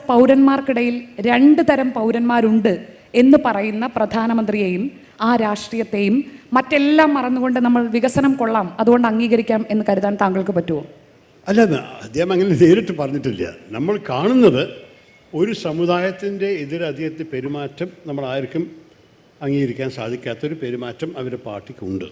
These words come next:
Speaker 2: പക്ഷേ തുറന്നു നോക്കുകയാണെങ്കിൽ, ഞാൻ ഒരിക്കൽ അദ്ദേഹത്തോട്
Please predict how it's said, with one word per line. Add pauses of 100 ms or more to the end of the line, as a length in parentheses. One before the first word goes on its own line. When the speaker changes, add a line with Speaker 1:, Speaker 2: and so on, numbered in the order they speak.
(120)
Speaker 2:
പക്ഷേ (1200)
തുറന്നു
നോക്കുകയാണെങ്കിൽ, (120)
ഞാൻ
ഒരിക്കൽ
അദ്ദേഹത്തോട്